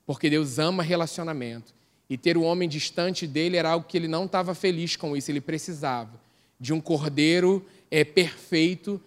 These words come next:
para que essa obra de substituição fosse feita,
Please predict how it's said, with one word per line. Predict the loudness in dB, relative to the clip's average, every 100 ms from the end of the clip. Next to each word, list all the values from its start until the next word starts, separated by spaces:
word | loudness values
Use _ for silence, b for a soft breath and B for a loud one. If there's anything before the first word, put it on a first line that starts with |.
| b b
para | 0
que | 2
essa | 0 0 4
obra | 4 2
de | -2 -6
substituição | -4 -4 -4 -6 -8 -4 -6
fosse | -6 -10 -10
feita, | -12 -4 -2 -2 -6